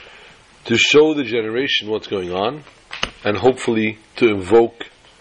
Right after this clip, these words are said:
tshuva from the generation. People will see it, and before they complain that it's blocking their driveway,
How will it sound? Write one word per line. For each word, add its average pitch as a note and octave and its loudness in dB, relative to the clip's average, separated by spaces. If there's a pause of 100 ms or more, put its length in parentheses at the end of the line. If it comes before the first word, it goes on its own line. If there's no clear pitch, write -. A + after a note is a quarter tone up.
(520)
tshuva A#2+ 2 (200)
from G#2 -6
the F#2+ 0 (200)
generation. F#2+ -2 (3250)
People C#3+ 2
will G#2+ -2
see F3 -2
it, C#3 -2 (3000)
and G2 -4
before C#3 4
they C#3+ 0
complain B2+ -4
that A2 -4
it's F2+ -14
blocking B2+ -2
their A#2+ 2
driveway, C3+ 0